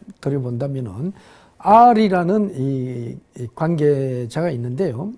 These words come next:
이것은 R이라는 거는, 어, 코인 이름입니다. 아, 이 관계자는 지금 약 백억 개의 암호화폐를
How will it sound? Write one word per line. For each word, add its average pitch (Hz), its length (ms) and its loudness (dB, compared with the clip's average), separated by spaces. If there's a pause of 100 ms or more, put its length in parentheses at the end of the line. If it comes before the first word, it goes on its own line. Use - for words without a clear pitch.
(100)
이것은 170 420 0 (240)
R이라는 185 580 2
거는, 147 300 -2 (380)
어, - 180 -8
코인 170 520 0
이름입니다. 123 680 0 (300)
아, 139 180 -4
이 214 240 2
관계자는 170 640 0 (380)
지금 160 500 -2 (1300)
약 131 320 -2 (140)
백억 208 340 2
개의 180 400 2
암호화폐를 151 800 -2